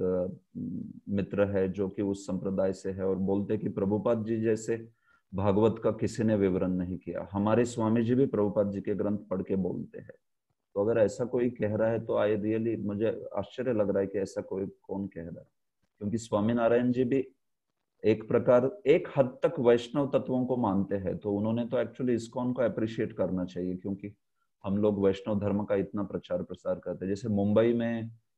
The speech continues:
पूना में स्वामीनारायण के कई वैष्णव लोग बहुत मानते हैं प्रभुपाद जी को, ऐसा। तो ये इस context में हो सकता है कुछ अन्य कारण हो, द्वेषवश वगैरह ऐसे, तो basically।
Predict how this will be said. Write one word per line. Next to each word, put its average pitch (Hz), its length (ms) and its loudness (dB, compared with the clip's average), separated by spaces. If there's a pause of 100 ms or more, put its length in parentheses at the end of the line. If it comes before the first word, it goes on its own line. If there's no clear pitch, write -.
पूना 110 280 0
में 117 260 -2
स्वामीनारायण 113 760 0
के 117 240 -2
कई 117 520 -2
वैष्णव 107 520 0
लोग 107 340 -2 (260)
बहुत 110 400 0
मानते 131 340 -2
हैं 143 160 -4
प्रभुपाद 92 520 -6
जी 92 80 -18
को, - 140 -20 (520)
ऐसा। - 240 -20 (600)
तो 117 60 -10
ये 127 220 0
इस 131 140 -6
context 123 480 -4
में 127 120 -4
हो 117 120 -2
सकता 117 340 -8
है 113 100 -6
कुछ 113 280 -6
अन्य 107 320 0
कारण 92 360 2
हो, 90 200 -2
द्वेषवश 90 800 -4
वगैरह - 420 -12
ऐसे, - 380 -20
तो - 720 -10
basically। - 380 -8